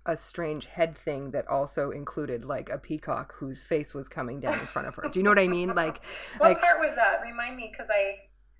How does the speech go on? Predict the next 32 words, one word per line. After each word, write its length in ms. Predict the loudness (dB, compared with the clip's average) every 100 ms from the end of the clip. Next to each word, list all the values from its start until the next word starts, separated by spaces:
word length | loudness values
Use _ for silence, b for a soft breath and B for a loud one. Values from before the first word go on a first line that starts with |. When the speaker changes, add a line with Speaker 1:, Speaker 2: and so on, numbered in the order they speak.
| 0
Speaker 1:
at 140 | 2
the 60 | 2
Speaker 2:
I 120 | 2
Speaker 1:
very 420 | 2 2 2 0
end, 560 | -2 -2 -4 -6 -12 -14 _ 2
um, 460 | 2 4 0 -4 -6
at 100 | -6
the 80 | -6
very 380 | 0 2 2
end, 280 | 0 -2 -2 2
as 220 | 2 2
she's 500 | -4 -6 -6 -6 -10
dying. 800 | -6 -2 -2 -4 -8 -10 -12 -14 -18 _ _ _ 0
Speaker 2:
Are 80 | 0
you 80 |
talking 300 | 2 0 0 4
about 220 | 4 6
the, 280 | 2 2 0
but 80 | 0
it, 120 | -2
she 120 | -2 0
had 160 | 0
wings 300 | -2 -4 0
on, 160 | 0 0
right? 320 | 0 0 -2 2
Wasn't 80 | 4
Speaker 1:
Yes. 260 | 4 0
Speaker 2:
wasn't 220 | -6 -6
it 80 | 0
the 100 | 4
all 220 | 10 10 12
white? 400 | 8 6 -2